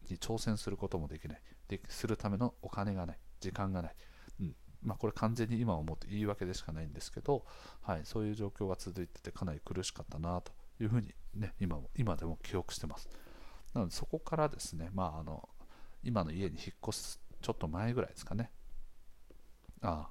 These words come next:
えっと、今の家に引っ越す、引っ越した後、ちょっと、ちょっと後ですね。引っ越してすぐかに、えっと、次のね、転職をいたしました。で、次のところに転職したことによって、まあ、その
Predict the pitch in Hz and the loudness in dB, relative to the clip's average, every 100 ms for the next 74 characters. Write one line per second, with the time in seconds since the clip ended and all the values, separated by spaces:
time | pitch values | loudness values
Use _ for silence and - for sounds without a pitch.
0 | - - 92 85 135 117 85 80 - 104 | -8 0 2 4 4 2 2 -2 -2 2
1 | 98 85 101 - - 120 - 85 - - | 2 2 -2 -6 0 0 2 -2 -4 -10
2 | - - - - - - - 120 - - | -18 -20 -20 -8 -6 -6 -2 0 0 -2
3 | - - - - - - - - - - | -2 -2 0 2 2 0 -8 -4 -2 2
4 | 85 76 - - 98 - 98 - 123 - | 4 4 0 -2 -2 -2 -6 -2 -2 -2
5 | 104 - 143 123 - - - - - - | -2 0 0 -2 -4 -8 -10 -16 -18 -18
6 | - - - 131 123 76 101 - 80 76 | -18 -18 -6 0 2 2 -2 0 -2 0
7 | 107 95 67 - - - - - 92 87 | 0 0 0 -6 -8 -14 -4 2 2 2
8 | - 73 107 - - 80 78 - - - | 0 -2 0 0 0 0 -4 -6 -8 -12
9 | - - - - 120 - 143 110 90 90 | -12 -14 -10 -2 -2 0 0 2 2 4
10 | 78 - 90 85 - - 90 - 92 85 | 2 2 2 4 0 -2 -4 -2 -2 0
11 | 90 87 82 - 123 113 101 87 78 | 0 0 -2 0 0 4 4 2 -2